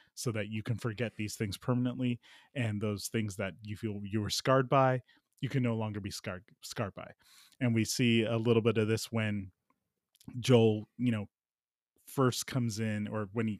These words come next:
second time he comes in with his bag of stuff that he's trying to, to let go of, to forget Clementine. We have a woman who's sitting there with, uh, with all of her stuff from her dog,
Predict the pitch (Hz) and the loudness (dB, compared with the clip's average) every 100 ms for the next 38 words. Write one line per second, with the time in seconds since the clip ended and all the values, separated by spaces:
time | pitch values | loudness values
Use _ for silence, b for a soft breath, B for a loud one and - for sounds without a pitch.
0 | - - 143 131 117 117 107 117 107 107 | -10 0 0 2 -2 -2 -2 -4 -4 -4
1 | 104 B B B 120 110 104 95 120 127 | -8 B B B -4 -2 0 6 6 6
2 | 123 - 123 110 107 101 98 - 113 113 | 2 2 0 0 -4 -4 -6 -4 -2 -2
3 | 101 - 107 101 - b b - 135 120 | -4 -4 -4 -4 -8 b b -6 0 0
4 | 117 110 117 104 - - 104 95 151 - | 0 2 4 4 -2 -6 -6 -8 -20 -6
5 | 123 110 110 - 123 117 101 110 101 - | -4 -2 -4 -2 0 0 -2 -4 -6 -8
6 | b b b - 113 120 110 113 123 123 | b b b -6 0 0 0 2 2 4
7 | 127 113 135 117 113 117 113 110 110 101 | 2 0 0 0 0 0 -2 -2 -4 -6
8 | - 110 101 101 - _ 117 98 - 117 | -4 -2 -2 -6 -12 _ -6 -4 2 2
9 | 110 123 110 104 - 113 - 98 90 98 | 2 0 -2 -4 -4 -4 -2 -4 -4 -6
10 | 98 107 90 | -6 -6 -8